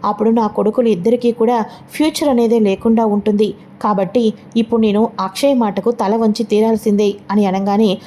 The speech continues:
"నాన్న అక్షయ్, నువ్వు ఏం చేసినా దానికి ఒక అర్థం ఉంటుంది. కాబట్టి అవనిని తీసుకొని వచ్చావు, నేను కాదనటం లేదు.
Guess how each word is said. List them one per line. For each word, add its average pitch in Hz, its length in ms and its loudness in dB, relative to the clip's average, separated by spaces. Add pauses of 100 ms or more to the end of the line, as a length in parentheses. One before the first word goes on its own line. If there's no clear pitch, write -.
(180)
"నాన్న 208 220 0
అక్షయ్, 220 460 0 (280)
నువ్వు 240 180 2
ఏం 233 300 2
చేసినా 262 260 0
దానికి 226 260 0
ఒక 202 120 -4
అర్థం 196 320 -2
ఉంటుంది. 202 480 0 (520)
కాబట్టి 196 520 -2 (240)
అవనిని 262 380 -2
తీసుకొని 226 420 -2
వచ్చావు, 196 380 -2 (160)
నేను 208 140 2
కాదనటం 208 600 0
లేదు. 196 280 0